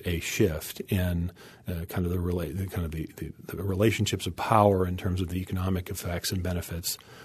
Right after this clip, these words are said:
uh, for some sectors of the economy in a way that, that made it hard, uh, to, to draw down again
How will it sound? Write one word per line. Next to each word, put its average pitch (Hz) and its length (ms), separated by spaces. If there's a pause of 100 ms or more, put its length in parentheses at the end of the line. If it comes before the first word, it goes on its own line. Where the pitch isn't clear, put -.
(160)
uh, 87 220
for - 160
some 98 400
sectors 87 400
of 82 80
the 82 80
economy 82 480
in 82 80
a 87 60
way 87 240
that, 82 260
that - 180
made 90 140
it 90 100
hard, 87 580 (400)
uh, 85 280
to, 92 480 (300)
to 92 120
draw 92 240
down 95 320
again 87 500